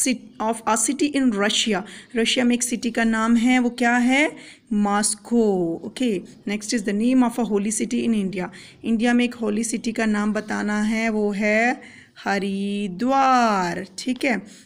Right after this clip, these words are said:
Next one is name of a river, यहाँ पर है यमुना। ओके, next is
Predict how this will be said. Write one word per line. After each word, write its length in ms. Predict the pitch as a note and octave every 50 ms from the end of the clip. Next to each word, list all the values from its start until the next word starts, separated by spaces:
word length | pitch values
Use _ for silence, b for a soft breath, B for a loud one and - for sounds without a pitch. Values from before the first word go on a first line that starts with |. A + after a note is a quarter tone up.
| B B -
Next 260 | G3+ G#3 G#3+ - -
one 180 | A3 A3 A3+ B3+ C4
is 160 | - - -
name 280 | G#3+ G#3 G#3+ A#3 B3 A#3+ -
of 100 | G#3 G3 - -
a 260 | A3+ A3 G#3+ G#3 G#3 A#3+
river, 400 | C4 C4+ A3 A3 F#3 F3 E3+ F3 - B B B B B _ -
यहाँ 300 | G3+ G3+ G3 G3 F#3+ - -
पर 100 | G3 G3
है 280 | G3 G#3 G3 G3+ F3+
यमुना। 760 | F#3+ F#3 F3+ F3+ F#3 F#3 F#3 F#3 G3 G3+ F#3+ F3 F3 F3+ - A#3
ओके, 500 | G3 - - - G#3+ G#3+ G#3+ A3 A#3 A#3+ B3+ C4 - B B B B _ -
next 300 | G3+ G#3 G#3 - - -
is 100 | C4+ C4